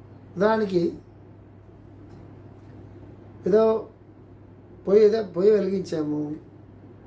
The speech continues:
వెలిగించిన తర్వాత అది మంట వస్తుంది, మంట పొరపాటుని చేయబెట్టాము, అది కాలుతుంది. కాలితే ఇప్పుడు కాలినందువల్ల ఆ మంట చెడు అని అనుకోవాలా?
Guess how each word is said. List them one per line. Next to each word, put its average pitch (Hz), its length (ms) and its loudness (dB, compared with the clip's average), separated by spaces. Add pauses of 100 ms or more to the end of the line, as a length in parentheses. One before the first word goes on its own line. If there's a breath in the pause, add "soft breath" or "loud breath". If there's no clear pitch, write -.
(680)
వెలిగించిన 208 400 2
తర్వాత 208 360 0
అది 202 220 0
మంట 190 260 -2
వస్తుంది, - 500 -6 (1200)
మంట 196 240 -2 (400)
పొరపాటుని 202 440 -2 (100)
చేయబెట్టాము, 175 500 -2
అది 196 100 -8
కాలుతుంది. 160 560 -4 (1600)
కాలితే 233 420 2
ఇప్పుడు 208 360 2
కాలినందువల్ల 226 640 0
ఆ 214 180 -2
మంట 196 260 -4 (420)
చెడు 208 120 0
అని 214 180 0
అనుకోవాలా? 185 560 -4